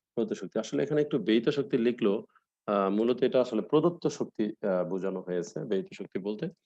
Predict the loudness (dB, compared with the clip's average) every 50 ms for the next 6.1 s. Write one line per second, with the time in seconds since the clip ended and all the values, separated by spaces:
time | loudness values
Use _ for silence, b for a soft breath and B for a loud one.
0 | b b b b b b -10 -4 0 2 2 2 2 0 0 0 0 -2 -2 -4
1 | -4 -4 -4 -4 -2 0 0 0 0 0 0 0 -2 0 -2 -4 0 2 4 4
2 | 2 2 -2 -4 -4 -4 -4 -2 0 2 2 2 4 4 2 2 2 0 -2 -2
3 | -2 -2 -2 -2 -4 -8 b b b b _ _ 6 8 8 8 8 6 6 6
4 | 6 6 6 6 6 6 6 6 4 4 2 0 -2 -2 0 2 2 4 4 6
5 | 4 4 4 4 4 4 4 4 4 4 4 4 4 4 4 4 4 2 2 -2
6 | -4